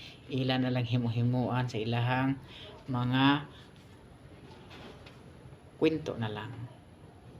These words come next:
Pinagi sa ilang kaugalingong kaalam ug wala magsalig sa kaalam sa Dios. Mao na nga nagpadayon sila sa pagbuhat sa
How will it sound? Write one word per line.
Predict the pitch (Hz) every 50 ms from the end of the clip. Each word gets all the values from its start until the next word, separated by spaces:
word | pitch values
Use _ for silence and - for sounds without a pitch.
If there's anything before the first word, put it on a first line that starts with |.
| - - - -
Pinagi | 110 113 110 113 110 107 113 110
sa | 110
ilang | 98 104 110 113 107 110 104 -
kaugalingong | - 104 95 104 117 113 117 127 127 131 127 127 123 120 117
kaalam | 104 80 117 127 123 123 120 117 117 117 117 - - - - - - - - - 117
ug | 113
wala | 113 110 113 104 82
magsalig | 110 117 117 - - 110 113 113
sa | 117 117
kaalam | - 104 110 123 123 127 123 120 120
sa | 123 113
Dios. | 120 143 147 139 120 120 - -
Mao | 110 110 113
na | 120 120 117 101 107
nga | 120 127 135 139 151 - - - - - - - - - - -
nagpadayon | - 143 151 151 151 - - 143 139 139 135 131 135 135 131 131
sila | 120 127 131 120 120 120
sa | 117 - 123
pagbuhat | 117 113 107 123 135 131 135 135 135 135 131 131 131 131 -
sa | - - 123 123 131 135 147